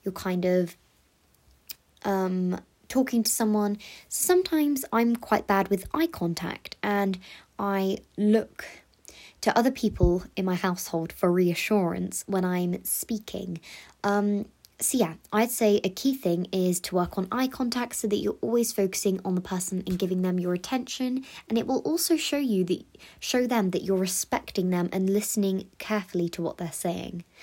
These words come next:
The next thing is to have some personal goals and habits and to succeed in them, because you can succeed in them if you really try and you have belief. And yeah, if you believe that you can do it, you can do it.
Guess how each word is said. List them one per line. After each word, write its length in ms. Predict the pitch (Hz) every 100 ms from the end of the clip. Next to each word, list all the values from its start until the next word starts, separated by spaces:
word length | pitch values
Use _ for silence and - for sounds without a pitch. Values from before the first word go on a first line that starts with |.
| - - - _
The 120 | - 269
next 300 | 359 - -
thing 200 | 339 311
is 480 | - 233 220 220 - - -
to 60 | -
have 140 | 277
some 180 | - 294
personal 520 | - 254 254 226 214
goals 460 | 180 185 185 240 -
and 160 | 190
habits 640 | 175 185 185 220 - - -
and 380 | 202 196 190 190 - - _ -
to 120 | 320
succeed 460 | 339 339 - 349 190
in 100 | 175
them, 160 | 175
because 320 | 180 175 180
you 80 | 240
can 380 | 226 - 254 226
succeed 440 | 214 - - 180
in 120 | 180 175
them 180 | 175 180
if 200 | 185 190
you 100 | 180
really 320 | 190 208 240
try 320 | - 190 185 190
and 100 | 185
you 80 |
have 240 | 175 180 185
belief. 460 | 185 185 170 - -
And 380 | 185 180 175 165 - - - - _ _ -
yeah, 200 | 175 - - _ - -
if 200 | 214 233
you 200 | 302 339
believe 400 | 285 233 208 208
that 120 | 208
you 120 | 185
can 200 | 185 185
do 180 | 214 247
it, 160 | 254 -
you 320 | 185 175 202
can 220 | 208 196 175
do 80 |
it. 240 | - -